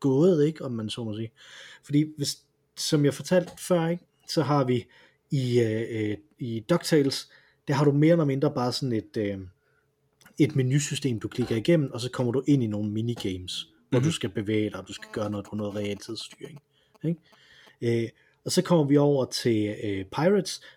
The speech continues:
Speaker 1: hvor halvdelen af det er det her menusystem, øh, og den anden halvdel er, at du har realtidsbevægelse med, at du kører rundt i, i det, der kører, sejler rundt i det her skib,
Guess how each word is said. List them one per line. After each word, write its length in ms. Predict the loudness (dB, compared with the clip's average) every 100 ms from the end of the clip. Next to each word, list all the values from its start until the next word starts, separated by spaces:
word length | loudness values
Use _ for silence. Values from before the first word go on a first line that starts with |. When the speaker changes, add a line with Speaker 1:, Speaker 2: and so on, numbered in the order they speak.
| 0
Speaker 1:
hvor 320 | 2 2 -2
halvdelen 440 | 0 2 4 2 2
af 100 | 2
det 80 | 2
er 60 |
det 140 | 2 2
her 120 | 0
menusystem, 840 | -2 -2 -2 -4 -6 -4 -2 -2 -10 _ _ _ _ -4
øh, 120 | -2
og 120 | -2 -2
den 100 | -2
anden 180 | 0
halvdel 320 | 0 2 2 2
er, 80 |
at 120 | -2 -2
du 60 |
har 200 | -4 0
realtidsbevægelse 760 | 0 0 -2 -10 -6 -4 -4 -6
med, 80 | -6
at 80 |
du 100 | -8 -8 _ -20 -6
kører 220 | -2 -2
rundt 280 | -2 -2 -6 -10
i, 280 | -6 -6 -6
i 100 | -8
det, 200 | -8 -10
der 60 | -16 -16
kører, 300 | -12 -10 -10
sejler 380 | -8 -6 -4 -4
rundt 300 | -6 -6 _ -20 -16 -8
i 60 |
det 80 | -4
her 80 | -4
skib, 280 | -2 -2